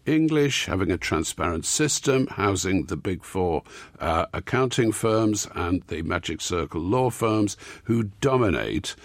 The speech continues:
uh, the English-speaking world in terms of finance, accountancy and professional services. People like coming here. They still love London as a city, although that doesn't mean to say they always will, but they certainly love it as it is right now. It's considered a safe place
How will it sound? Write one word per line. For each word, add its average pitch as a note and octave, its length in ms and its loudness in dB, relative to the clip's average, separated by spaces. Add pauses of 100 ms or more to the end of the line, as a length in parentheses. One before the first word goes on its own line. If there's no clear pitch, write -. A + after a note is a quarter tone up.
(280)
uh, - 80 2
the F2+ 220 0
English-speaking F2 840 0
world E2 340 2
in D#2 140 2
terms D#2 460 -2
of E2+ 120 -4
finance, D2+ 560 0
accountancy D2 600 -4
and D2+ 100 -2
professional - 560 -2
services. B1+ 680 -4 (380)
People D#2+ 400 -2
like G#2 240 0
coming A2 360 0
here. A2 280 2
They - 160 -4
still - 240 -2
love E2+ 280 0
London F#2+ 400 0
as D#2+ 180 0
a E2 60 0
city, C#3+ 460 0
although D2+ 320 -2
that E2 220 -2
doesn't E2+ 260 -2
mean F2 160 0
to - 60 -2
say G2 200 -2
they F2 160 0
always F#2+ 320 0
will, C3+ 280 2
but F#2+ 240 -6 (340)
they F2 160 0
certainly A2 440 0
love G2+ 220 2
it G#2+ 140 0
as F2 180 0
it F#2 120 0
is F2+ 180 0
right F2 260 -2
now. A2+ 300 2
It's F#2 160 -2
considered F2 560 -2
a C2 80 -4
safe - 420 0
place A2+ 440 0